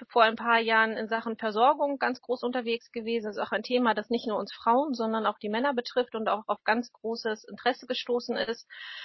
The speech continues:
Ähm, wir haben einen Leitfaden zum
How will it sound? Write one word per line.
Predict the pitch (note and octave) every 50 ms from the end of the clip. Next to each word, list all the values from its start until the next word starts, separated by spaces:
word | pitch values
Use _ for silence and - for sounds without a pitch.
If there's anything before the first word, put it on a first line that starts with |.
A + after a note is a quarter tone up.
| - - -
Ähm, | - A3 G#3+ A3 A3 A3 A3 A3 A3+ G#3+ _
wir | - A3+ G#3+
haben | A3 A3+ A3+ A3 A3+ A3+
einen | - - G#3+ G#3
Leitfaden | G#3+ A#3 A#3 B3 - - A#3 A3+ A3 A3 A3 A3 A3
zum | - - A3 G#3 G#3 G#3 G#3 G#3+ G#3